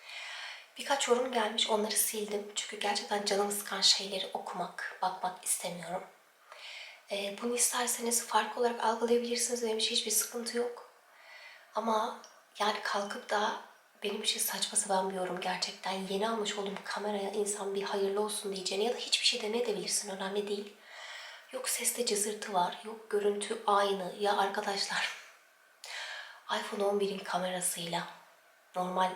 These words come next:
yani bu profesyonel anlamdaki bir fotoğraf makinesi bir olabilir mi? Ya mantık olarak bir düşünün bakalım. Yani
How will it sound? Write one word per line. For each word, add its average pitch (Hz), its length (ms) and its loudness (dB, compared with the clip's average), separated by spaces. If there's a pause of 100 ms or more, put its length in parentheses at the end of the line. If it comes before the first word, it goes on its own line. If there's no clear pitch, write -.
(300)
yani 175 320 -4 (800)
bu 202 380 2
profesyonel 185 600 2
anlamdaki 180 840 -4
bir 170 240 -10 (220)
fotoğraf 180 380 0 (280)
makinesi 175 640 -6 (100)
bir 214 200 -2
olabilir 190 420 0
mi? 202 180 0
Ya 180 120 -2 (100)
mantık 190 380 2
olarak 214 300 -2
bir - 120 -10
düşünün 196 420 2
bakalım. 180 320 -4
Yani 226 220 2